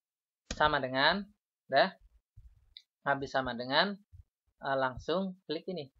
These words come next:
Ya, kemudian enter. Nah, nah, yang penting yang kedua ini nih. Ya, <laughs> yang kedua. Nah, caranya sama dengan,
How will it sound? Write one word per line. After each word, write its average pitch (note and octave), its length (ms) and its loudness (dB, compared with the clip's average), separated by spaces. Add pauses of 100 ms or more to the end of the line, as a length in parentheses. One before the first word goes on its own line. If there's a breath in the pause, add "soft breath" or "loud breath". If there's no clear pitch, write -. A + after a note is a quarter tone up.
(1120)
Ya, E3 240 2 (180)
kemudian C3+ 640 2 (640)
enter. D#3+ 340 4 (1160)
Nah, A2 160 -8 (480)
nah, B2 320 -4
yang D#3 160 2
penting G#3 720 0 (560)
yang D#3+ 160 2
kedua E3+ 400 0
ini G#3+ 240 -2
nih. F#3 100 -8 (1300)
Ya, D3 160 -4 (240)
<laughs> - 320 -14
yang F#3 80 -6
kedua. E3+ 480 2 (800 soft breath)
Nah, B2+ 240 -4 (160)
caranya D#3+ 480 10
sama D3+ 240 4
dengan, D#3+ 400 4